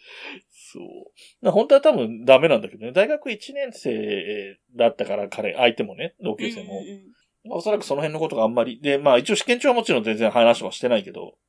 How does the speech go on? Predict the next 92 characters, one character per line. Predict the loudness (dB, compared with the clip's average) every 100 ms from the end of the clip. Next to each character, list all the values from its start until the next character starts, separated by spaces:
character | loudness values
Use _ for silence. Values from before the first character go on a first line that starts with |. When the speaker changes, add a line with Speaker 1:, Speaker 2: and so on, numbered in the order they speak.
| _ _ _
Speaker 2:
う |
ん。 | -20 -6
Speaker 1:
ま | -2
あ、 | -2 _ _
お | 2
互 | 4 4
い | 4
気 | 0
づ | 0
い |
た | 2 2
か | 0
ら | -4 -4
目 | 2
が | 6
合 | 6
っ |
た | 4
り | -6
は |
し | -8
て | -6
た | -6
け | -6 -14
ど、 | -12 -12 _ _ _ _
声 | -4 -2
か | 0
け | 0
た | 0
の | 4
は | 4 4
完 | -2 0
全 | 0
に |
終 | 2
わ | 2
っ |
て | 0
か | 0
ら | 2
っ | 2
て | 0
い |
う |
タ | -10
イ | -12
ミ | -12
ン |
グ | -16
だ |
っ | -16
た | -14
っ | -12
て | -6
い |
う |
の | -2
は、 |
ま | -2
あ | -2
一 | -2
応 | -2
ル | 0
ー | 0
ル |
を | 2
守 | 2 0
っ |
て | -8
た | -16
ん |
だ | -12
ろ | -10 -4
う |
な。 | -2 2 4 4 2
Speaker 2:
<laughs> | 0 -4 -10 _
Speaker 1:
そ | -4 0
う |
い |
う |
こ | 4
と | 4
は |
あ | 4
っ |
た | 0
ん | -16
で | _
す | -20
け | -20
ど |
ね。 | -20